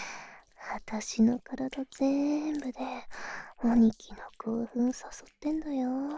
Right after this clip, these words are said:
兄貴を気持ちよくするためだけに、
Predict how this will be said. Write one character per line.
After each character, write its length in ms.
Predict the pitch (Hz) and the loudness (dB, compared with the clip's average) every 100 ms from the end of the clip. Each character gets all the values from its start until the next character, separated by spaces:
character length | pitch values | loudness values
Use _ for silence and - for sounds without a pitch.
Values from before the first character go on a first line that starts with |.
| - - - - - - _ _ - - - - - - - - - - | -10 -14 -14 -14 -18 -20 _ _ -20 -20 -18 -18 -20 -20 -20 -20 -20 -10
兄 360 | - 240 226 226 | 0 6 8 6
貴 220 | - - | 0 -18
を 40 | - - - | -18 -18 -2
気 160 | 226 | 2
持 180 | 233 254 - | 2 0 -8
ち 200 | - 269 | -8 -8
よ 80 | 254 | -6
く 80 | - | -10
す 200 | - 240 | -10 -10
る 140 | - - | -10 -12
た 140 | - | -8
め 140 | 285 277 | -6 -6
だ 180 | - 285 | -8 -8
け 160 | - 320 | -2 0
に、 260 | 294 254 | 2 0